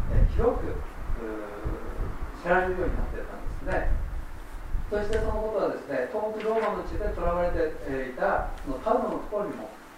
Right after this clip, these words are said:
えー、その知らせが来てですね、えー、パウロはそのことを聞いたんですね。パウロはですね、他の場所よりもエペソにおいて長い間、あー、宣教の働きをしていました。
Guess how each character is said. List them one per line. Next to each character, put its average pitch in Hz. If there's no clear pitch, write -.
え 113
ー、 113
そ 131
の 123
知 -
ら -
せ -
が -
来 -
て -
で -
す -
ね、 -
え -
ー、 -
パ -
ウ -
ロ -
は -
そ -
の -
こ -
と -
を -
聞 -
い -
た -
ん -
で -
す -
ね。 -
パ 294
ウ 320
ロ -
は -
で -
す -
ね、 -
他 185
の 254
場 240
所 233
よ -
り -
も 127
エ -
ペ 294
ソ -
に -
お -
い -
て 117
長 -
い -
間、 -
あ -
ー、 -
宣 175
教 175
の 160
働 143
き 127
を -
し -
て 127
い -
ま -
し -
た。 -